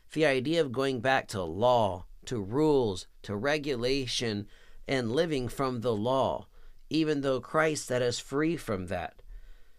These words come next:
When he's talking about the idea of, uh, accepting circumcision, he's not just referring to something that only a man can do for a particular, receiving that as a physical act.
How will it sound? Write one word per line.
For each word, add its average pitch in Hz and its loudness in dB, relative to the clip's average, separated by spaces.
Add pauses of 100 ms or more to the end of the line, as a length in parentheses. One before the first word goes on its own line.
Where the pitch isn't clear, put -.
(220)
When 135 0
he's 196 4
talking 180 6
about 147 2
the 147 2
idea 139 2
of, 127 -2
uh, 120 0 (500)
accepting 127 -2
circumcision, 110 -2
he's 117 -4
not 185 2
just 143 0
referring 123 -4
to 123 0 (720)
something 156 4
that 123 -2
only 151 4
a 127 0
man 131 0
can 110 -4
do 123 0
for 131 -2
a 120 0
particular, 123 -2
receiving 127 0
that 120 0
as 110 -2
a 101 -4
physical 113 0
act. 113 0